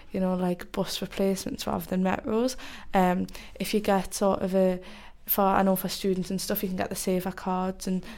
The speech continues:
stuff like that. So you don't buy a ticket, you just put money on the card and it's a lot cheaper than buying tickets.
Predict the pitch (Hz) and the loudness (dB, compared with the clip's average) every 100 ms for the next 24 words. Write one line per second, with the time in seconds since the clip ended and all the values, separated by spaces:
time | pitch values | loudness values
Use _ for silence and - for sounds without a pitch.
0 | - - 196 - 190 185 - - - 208 | -6 2 2 4 0 2 2 0 -2 -2
1 | 196 196 190 190 185 190 - 214 262 208 | 0 0 2 4 4 2 -2 -2 -2 -4
2 | 185 - - 190 185 185 190 - 185 185 | -6 -6 0 2 4 0 -2 -2 -2 -2
3 | 180 196 185 - - - 190 185 180 180 | -4 -2 -2 -4 -4 -2 0 0 0 0
4 | 185 190 - - - - - - | 0 -4 -4 -6 -6 -12 -12 -12